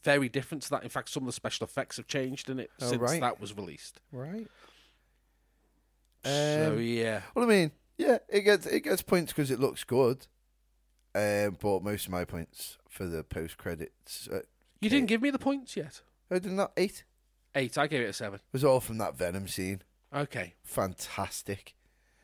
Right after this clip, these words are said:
Speaker 2: It introduces Venom into the series. Shows Venom, <laughs> Venom's like a fucking frat boy when he's pissed. "I want to go skinny dipping."
Speaker 1: Yes.
Speaker 2: <laughs> That's fucking ace.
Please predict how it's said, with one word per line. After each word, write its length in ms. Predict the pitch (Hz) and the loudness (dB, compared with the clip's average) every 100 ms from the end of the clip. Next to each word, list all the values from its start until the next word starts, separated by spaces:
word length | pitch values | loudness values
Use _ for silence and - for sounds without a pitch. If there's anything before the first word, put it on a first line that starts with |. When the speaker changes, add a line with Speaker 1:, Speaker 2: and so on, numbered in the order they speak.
| - | -6
Speaker 2:
It 160 | 123 | -2
introduces 580 | 151 - 101 101 - 85 | -2 -2 -4 -6 -6 -6
Venom 300 | 82 98 95 | -4 -4 -4
into 240 | 92 87 | -8 -10
the 80 | 87 | -12
series. 640 | 90 113 98 95 95 98 98 - - | -6 -4 -2 -2 -2 -4 -6 -12 -4
Shows 260 | - 175 | 2 2
Venom, 320 | 131 139 151 - | 6 6 8 6
<laughs> 300 | 185 151 120 | 4 2 -2
Venom's 380 | 127 139 151 | 0 0 2
like 200 | 160 147 | 2 2
a 60 | 143 | 0
fucking 360 | - 120 - 104 | -2 -2 -2 -6
frat 320 | - 110 - | -2 -2 0
boy 200 | 127 139 | 2 4
when 160 | 151 139 | 4 2
he's 160 | 139 | 0
pissed. 320 | - 117 117 - - 151 | -4 -4 -4 -10 -2 4
"I 80 | |
want 180 | 135 127 | 8 8
to 60 | 123 | 6
go 140 | 135 | 4
skinny 360 | 123 - 165 147 | 6 8 8 10
dipping." 400 | 143 135 139 - | 8 8 6 4
Speaker 1:
Yes. 380 | 107 139 117 - | -2 2 2 2
Speaker 2:
<laughs> 160 | 196 180 | 0 4
That's 320 | 320 - 339 | 4 4 0
fucking 500 | - 247 349 - 330 | -2 0 0 2 0
ace. 540 | 202 269 - - - | 0 -2 -4 -8 -12